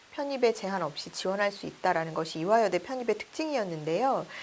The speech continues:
이렇게 일 단계 필답고사로 서류 평가와 같이 더불어서 선발하고 난 이후에 치르게 되는 면접고사는 기초적인 수학 능력,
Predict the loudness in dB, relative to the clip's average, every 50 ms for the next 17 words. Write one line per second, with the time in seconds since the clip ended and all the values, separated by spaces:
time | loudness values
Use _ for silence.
0 | -12 -12 -12 -4 6 8 8 8 8 6 2 2 2 2 0 0 2 4 4 4
1 | 6 4 2 2 4 2 2 6 8 6 6 6 0 0 4 4 4 4 6 4
2 | 2 2 -2 2 2 2 2 2 0 -2 -4 -2 4 6 8 8 8 6 4 0
3 | -4 -4 -6 -12 -12 -8 -8 -8 -4 0 2 2 2 0 0 -4 -4 0 6 6
4 | 6 6 6 4 2 2 0 2 2 2 2 2 -2 -4 -4 -4 -4 -4 2 4
5 | 4 4 4 2 0 0 0 2 2 2 0 0 -2 0 -2 -2 -2 2 2 0
6 | 0 0 -2 -4 -2 -2 -2 -2 0 0 0 0 -2 -6 -10 -12 -14 -14 -14 -16
7 | -18 -12 -10 -8 -8 -8 -8 0 2 2 4 6 4 4 4 2 0 -2 -2 -2
8 | -2 -4 -2 4 6 6 6 6 2 -2 -2 -2 -2 -2 -2 -4